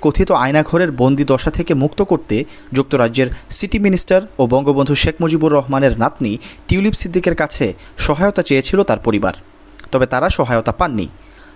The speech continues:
প্রতিবেদনে বলা হয়, খালা শেখ হাসিনার শাসনামলে প্রায় এক দশক ধরে আটক ব্রিটিশ প্রশিক্ষিত ব্যারিস্টার কাশেম আরমানকে সাহায্য করতে ব্যর্থ হয়েছিলেন টিউলিপ। লেবার পার্টি থেকে জয় পাওয়া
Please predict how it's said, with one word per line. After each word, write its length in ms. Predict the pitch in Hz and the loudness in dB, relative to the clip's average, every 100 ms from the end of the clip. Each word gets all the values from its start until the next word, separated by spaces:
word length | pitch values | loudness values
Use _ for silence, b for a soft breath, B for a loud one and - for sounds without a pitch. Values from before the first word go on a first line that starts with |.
| - | -2
প্রতিবেদনে 460 | 196 226 220 226 | 0 2 2 2
বলা 240 | 147 123 175 | 0 2 2
হয়, 280 | 165 113 87 B B | 0 -2 -4 B B
খালা 260 | - 160 196 | -4 0 0
শেখ 220 | - 196 | 0 -2
হাসিনার 320 | 175 - 170 165 | -2 0 2 0
শাসনামলে 680 | - 123 185 185 156 101 B B B | 0 -2 0 2 2 0 B B B
প্রায় 140 | 143 151 | -2 0
এক 260 | 165 165 | 0 0
দশক 320 | 147 139 202 196 | 0 0 0 0
ধরে 180 | - 196 | 2 2
আটক 360 | 123 156 180 B B - | 2 2 0 B B -6
ব্রিটিশ 360 | 123 151 202 - | -2 0 0 0
প্রশিক্ষিত 520 | 165 - 196 - 185 | 0 0 0 0 0
ব্যারিস্টার 500 | 131 131 139 - 156 | 0 0 0 -2 -2
কাশেম 360 | - 127 190 | -4 -2 0
আরমানকে 380 | 185 185 185 180 | 2 2 0 0
সাহায্য 420 | 185 123 143 156 | -2 -2 -2 -2
করতে 360 | 196 180 - 90 B B - | -2 -2 -4 -6 B B -4
ব্যর্থ 280 | 123 151 190 | -2 0 0
হয়েছিলেন 460 | 143 123 - 175 | 0 0 0 0
টিউলিপ। 320 | 185 127 95 87 - - - B B B B | 0 0 0 -4 -12 -20 -20 B B B B
লেবার 280 | 127 170 208 | 0 0 0
পার্টি 260 | 196 185 214 | 0 -2 0
থেকে 260 | - 214 | 0 0
জয় 220 | 151 147 | 2 2
পাওয়া 240 | 156 185 | 2 2